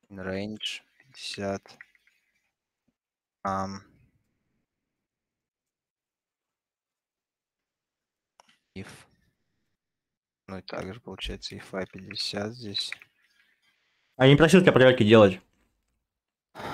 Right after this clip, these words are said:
Speaker 2: Зачем ты их
Speaker 1: А.
Speaker 2: делаешь? Мне, мне проверка не нужна.
Speaker 1: Ага. Так, ну получается еще рандом надо добавить, только я че-то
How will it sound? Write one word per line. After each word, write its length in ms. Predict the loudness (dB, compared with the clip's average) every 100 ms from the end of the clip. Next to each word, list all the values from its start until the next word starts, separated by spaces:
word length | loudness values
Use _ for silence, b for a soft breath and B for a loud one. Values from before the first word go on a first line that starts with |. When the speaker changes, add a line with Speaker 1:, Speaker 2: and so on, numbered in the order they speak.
| B B B B B B B -6
Speaker 2:
Зачем 200 | 2 8 10
ты 60 | 12
их 60 |
Speaker 1:
А. 100 | 12
Speaker 2:
делаешь? 300 | 10 8 6 -2 _ _ _ _ _ _ _ _ _ _ _ _ _ _ _ _ _ _
Мне, 100 | -4
мне 240 | -2 2 6
проверка 280 | 6 6 6
не 60 |
нужна. 400 | 4 6 4 2 -6 _ _ _ _ _ _ _ _ _ _ _ _ _ _ -6
Speaker 1:
Ага. 400 | 2 2 0 B B B B B
Так, 240 | 6 6 4
ну 80 |
получается 380 | -4 2 2 2
еще 140 | 0 4
рандом 540 | 4 6 4 4 -8 _ _ _ _ _ _ _ _ _
надо 180 | -2 -2
добавить, 260 | 0 -2 -4
только 200 | -6 -6
я 60 |
че-то 380 | -6 -8 -10 -14